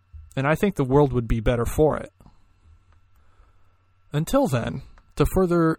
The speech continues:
advance the education and knowledge of the Inca, I thought getting the podcast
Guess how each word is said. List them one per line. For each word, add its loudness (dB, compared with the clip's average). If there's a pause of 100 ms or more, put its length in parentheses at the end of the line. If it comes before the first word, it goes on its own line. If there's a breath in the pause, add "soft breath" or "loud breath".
advance -2
the -2
education -4
and -2
knowledge -2
of -2
the -4
Inca, -4 (680 soft breath)
I -4
thought -4
getting -2
the 0
podcast -2